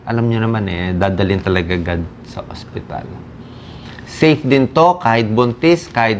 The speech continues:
breastfeeding, ah, isa siya sa pinaka-safe. Pero syempre, kung buntis ka o nagbe-breastfeed, mas maganda, mababang dosage lang.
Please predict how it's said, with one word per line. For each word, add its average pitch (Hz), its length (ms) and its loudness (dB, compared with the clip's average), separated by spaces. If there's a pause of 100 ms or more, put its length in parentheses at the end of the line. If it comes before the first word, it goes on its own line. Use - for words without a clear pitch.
breastfeeding, 127 960 2 (560)
ah, 104 480 4
isa 113 160 -4
siya 110 160 -4
sa 113 80 -2
pinaka-safe. 110 640 -2
Pero 185 240 2
syempre, 180 400 0
kung 131 240 2
buntis 131 400 2
ka 120 240 2
o 117 80 4
nagbe-breastfeed, 107 800 0 (400)
mas 139 160 -2
maganda, 151 400 4
mababang 135 640 2
dosage 95 560 -2
lang. 92 240 -6